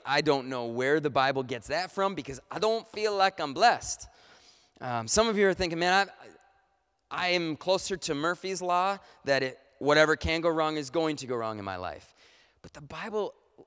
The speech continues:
literally says that we are blessed people. It says, Second Corinthians nine eight, "God is able to bless you abundantly so that in all things,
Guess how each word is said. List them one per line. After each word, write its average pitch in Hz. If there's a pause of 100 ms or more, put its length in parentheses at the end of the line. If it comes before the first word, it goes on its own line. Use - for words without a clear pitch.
literally 202
says 185
that 139
we 165
are 165
blessed 151
people. - (420)
It - (640)
says, 190
Second 202
Corinthians 185
nine 170
eight, 175 (600)
"God 190
is 160
able 160
to 156
bless 165
you 165
abundantly 147
so 160
that 151
in 151
all 139
things, 147